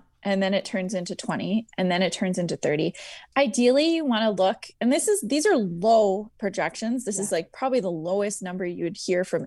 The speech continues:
Speaker 1: any person who's in marketing. Yeah, you can get a thousand leads per month and put on your list. I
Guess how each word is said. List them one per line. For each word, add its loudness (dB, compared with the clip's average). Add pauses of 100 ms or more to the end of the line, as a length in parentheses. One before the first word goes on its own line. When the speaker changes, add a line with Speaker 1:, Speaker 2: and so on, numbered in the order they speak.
Speaker 1:
any 4
person 0 (100)
who's 0
in -2
marketing. -6 (560)
Yeah, 4
you 4
can 0
get 4
a 4
thousand 0
leads -4
per -4
month -8
and -8 (100)
put 0
on 0
your -6
list. -6 (240)
I 4